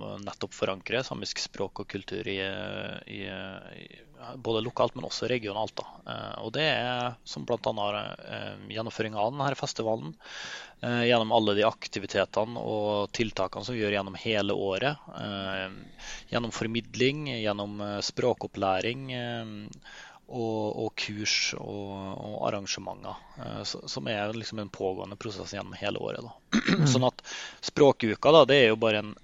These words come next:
Speaker 1: <clears throat> en liten del av en, av en, av et helhetlig arbeid som pågår på, på årsbasis da, og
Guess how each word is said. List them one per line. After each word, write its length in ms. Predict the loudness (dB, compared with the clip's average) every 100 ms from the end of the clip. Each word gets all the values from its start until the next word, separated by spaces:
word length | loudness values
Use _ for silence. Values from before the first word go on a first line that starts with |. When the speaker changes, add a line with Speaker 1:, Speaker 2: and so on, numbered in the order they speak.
| 4
Speaker 1:
<clears throat> 260 | 6 6 6
en 140 | 4 6
liten 380 | 6 6 2 2
del 200 | 6 6
av 80 | 6
en, 140 | 2 -4
av 240 | 0 0 0
en, 140 | -4
av 240 | -4 -2 -2
et 80 | 4
helhetlig 400 | 6 6 6 6
arbeid 340 | 6 6 0
som 80 | -2
pågår 520 | -6 -4 -2 -2 -4 -6 -12 -16 -12
på, 220 | -4 -2 -2
på 140 | 0 -2
årsbasis 500 | 0 -4 -2 -4 -2
da, 80 |
og 160 | -2 -2